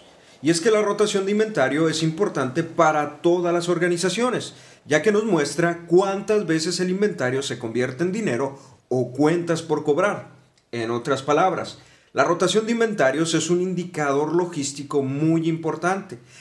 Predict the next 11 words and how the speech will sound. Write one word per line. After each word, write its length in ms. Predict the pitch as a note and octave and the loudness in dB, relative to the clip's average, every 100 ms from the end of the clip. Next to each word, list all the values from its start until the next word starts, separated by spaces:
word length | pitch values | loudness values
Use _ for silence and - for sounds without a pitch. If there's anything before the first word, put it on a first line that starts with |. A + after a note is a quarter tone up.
| - | -14
ya 180 | B2 E3 | -2 0
que 80 | G#3 | 2
nos 340 | G3+ E3 C#3 | 0 0 0
va 380 | D#3 D#3+ E3+ - | 2 2 0 -4
a 160 | - C3+ | -2 0
proporcionar 640 | C#3 E3 F#3+ F#3 F#3 D3+ | 0 0 -2 -2 0 0
la 80 | D#3 | 0
información 680 | E3 F3 F#3+ G#3 D#3 C#3 D3 - _ | 0 0 0 0 0 -4 -6 -14 _
de 440 | A#2 C#3 D3 C#3+ - | -2 0 0 -4 -2
cuántas 840 | D#3+ F3 F#3 F#3 F#3 F#3 G#3+ G#3 | 4 4 4 0 -2 0 -2 0
veces 540 | D3+ B2+ B2+ F#3 F3+ | 0 0 0 -4 -4